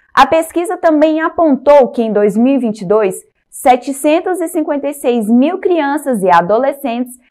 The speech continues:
exerciam atividades da lista tip do governo federal, que elenca as piores formas de trabalho infantil no país. No geral, são serviços que envolvem risco de acidentes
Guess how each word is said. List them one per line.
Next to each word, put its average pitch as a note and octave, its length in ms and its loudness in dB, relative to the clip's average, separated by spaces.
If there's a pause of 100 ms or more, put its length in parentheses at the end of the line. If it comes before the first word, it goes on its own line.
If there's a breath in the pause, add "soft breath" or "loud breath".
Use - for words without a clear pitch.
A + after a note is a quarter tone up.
(160)
exerciam E4+ 760 -2
atividades C#4+ 880 0
da B3+ 140 4
lista D4+ 340 -4
tip - 560 -8 (180)
do G3 120 0
governo A3+ 440 4
federal, G#3 640 2 (280 loud breath)
que E4+ 120 -4
elenca E4 680 2
as D4+ 260 0
piores D4 600 0
formas C#4 500 2
de C4 140 -6
trabalho B3+ 480 0
infantil C#4+ 540 -6
no C#4+ 140 -4
país. A#3+ 540 -4 (240)
No F#3 140 -2
geral, G#3 560 4 (140)
são D#4+ 260 0
serviços E4 640 -4
que E4 100 -8
envolvem G#3 640 2
risco D4+ 360 -4
de C#4 80 -6
acidentes C4+ 640 -4